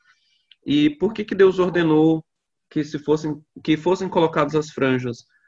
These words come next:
Porque na época em que os, os judeus, os, os israelitas saíram do Egito, os egípcios usavam roupas com quatro pontas, e para, para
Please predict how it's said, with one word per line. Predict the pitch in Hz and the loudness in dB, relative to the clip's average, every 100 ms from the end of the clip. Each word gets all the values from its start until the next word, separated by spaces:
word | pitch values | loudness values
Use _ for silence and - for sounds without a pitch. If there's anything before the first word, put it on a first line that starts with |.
| _ _ | _ _
Porque | 151 156 165 | -4 -2 0
na | 170 202 | 4 4
época | 190 233 - 185 | 4 2 -2 -6
em | |
que | 170 165 156 143 120 117 _ _ _ - | -6 -2 0 2 0 -4 _ _ _ -4
os, | 147 139 139 - | -2 -4 -8 -10
os | 98 | -8
judeus, | 127 143 143 139 - | -2 2 4 2 -2
os, | 135 123 - _ _ | -6 -6 -8 _ _
os | - 120 | -12 -8
israelitas | 127 139 135 131 131 131 - | -6 0 2 2 0 -4 -2
saíram | 131 127 156 156 131 | 0 2 2 0 -2
do | 117 120 117 110 - | -2 -2 -2 -4 -4
Egito, | 123 120 143 196 - 123 _ _ _ | -4 -2 -2 -2 -4 -12 _ _ _
os | 131 | -4
egípcios | 139 143 190 - 180 | -2 0 -4 -6 -4
usavam | 156 147 175 202 185 | -2 0 0 0 -2
roupas | 139 156 160 175 | 0 0 -2 -8
com | - 202 | -6 -6
quatro | 220 147 143 170 - | -2 -2 -2 -6 -6
pontas, | 139 151 165 220 - _ _ _ - - _ | -4 -4 -8 -14 -18 _ _ _ -20 -20 _
e | - | -6
para, | 156 - 185 208 202 196 180 151 - - _ _ _ _ _ _ _ | -2 2 4 6 4 4 2 0 -6 -20 _ _ _ _ _ _ _
para | 165 160 165 156 | 2 4 2 0